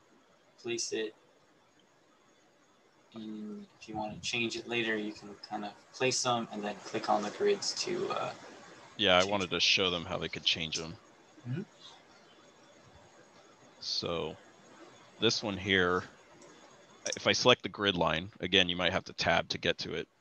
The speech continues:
Speaker 2: That's the grid line. Um, it shows me the temporary dimensions. This one's five foot, and we have five foot bays everywhere. So this one's in a good spot. This one here,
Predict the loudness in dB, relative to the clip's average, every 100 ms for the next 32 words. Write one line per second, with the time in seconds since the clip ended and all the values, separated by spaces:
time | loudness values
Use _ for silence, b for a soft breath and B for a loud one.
0 | _ -4 -4 -4 -8 -6 -6 -2 -2 -2
1 | -8 _ b b b b b _ _ _
2 | -8 -6 -4 0 0 -2 -2 -2 -4 -4
3 | -4 -2 0 0 -2 -2 -4 -6 -4 2
4 | 2 2 2 4 2 0 -4 -2 0 0
5 | 0 -2 -2 -6 -2 -2 -2 -6 -10 -10
6 | -8 -6 -2 -2 -4 _ b b b b
7 | _ _ -4 -4 -4 -2 -4 -4 -8 -6
8 | -4 0 0 -2 _ _ _ _ _ -10
9 | -8 -8 -2 2 4 4 4